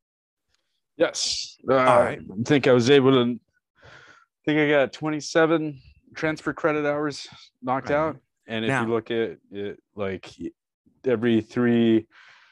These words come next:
Speaker 1: so out of that, every three credit hours is, like, if you do school through certain schools, it's, like, eight weeks long.
Speaker 2: Mm-hmm.
Speaker 1: So you're looking at,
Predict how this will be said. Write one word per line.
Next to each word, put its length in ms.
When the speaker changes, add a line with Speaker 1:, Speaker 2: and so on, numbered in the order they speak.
Speaker 1:
so 180
out 140
of 100
that, 200
every 260
three 360
credit 540
hours 640
is, 500
like, 200
if 160
you 80
do 400
school 560
through 160
certain 320
schools, 640
it's, 240
like, 220
eight 180
weeks 380
long. 380
Speaker 2:
Mm-hmm. 260
Speaker 1:
So 300
you're 220
looking 340
at, 280